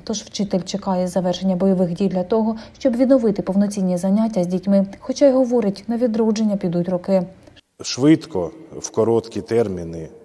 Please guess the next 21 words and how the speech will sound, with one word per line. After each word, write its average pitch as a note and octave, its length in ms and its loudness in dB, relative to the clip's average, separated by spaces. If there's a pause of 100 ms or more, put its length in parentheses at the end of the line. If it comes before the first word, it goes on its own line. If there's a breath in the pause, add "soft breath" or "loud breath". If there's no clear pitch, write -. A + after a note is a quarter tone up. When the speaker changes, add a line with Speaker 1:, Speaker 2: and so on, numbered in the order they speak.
(200)
Speaker 2:
навіть F#2+ 400 -6
після F#2 320 -8
закінчення F2 720 -10
цього E2+ 320 -12
жаху, F2 460 -8 (1040 loud breath)
е, - 60 -20 (800)
ну, E2+ 200 -10
на F#2 140 -8
жаль, F#2+ 200 -4
думаю, E2+ 440 -6
що, D#2+ 500 -10 (100)
ну, E2 180 -12
не F2+ 100 -10
повернеться E2 720 -8 (1120)
аж E2+ 180 -14
надто F2 340 -12
та D#2+ 200 -10
частина D#2 460 -12
людей, D#2+ 320 -10
яка C#2+ 260 -12
виїхала. B1+ 480 -18